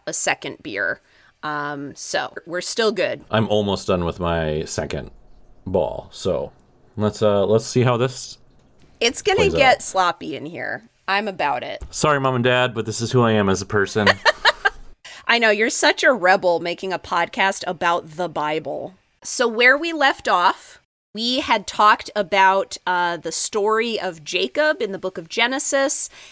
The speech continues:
Speaker 1: and his incredibly messed up family dynamics. Pretty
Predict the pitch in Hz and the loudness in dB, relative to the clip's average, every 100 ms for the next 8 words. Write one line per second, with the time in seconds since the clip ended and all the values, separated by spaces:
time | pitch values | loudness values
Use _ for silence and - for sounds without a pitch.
0 | - 208 208 196 190 185 - 240 214 208 | -6 -2 0 0 -2 -6 -6 0 2 0
1 | 208 190 - _ _ _ - 196 196 - | -4 -8 -10 _ _ _ -14 -12 -10 0
2 | 240 233 247 214 226 202 190 190 - 196 | 2 2 0 -4 -6 -2 -2 -2 -2 -4
3 | 185 - 180 180 180 180 165 165 160 170 | -4 -2 -4 -2 -4 -2 -2 -2 -6 -4
4 | 226 - - - _ _ _ _ - - | -6 -6 -6 -6 _ _ _ _ -20 -2
5 | 427 587 | 0 0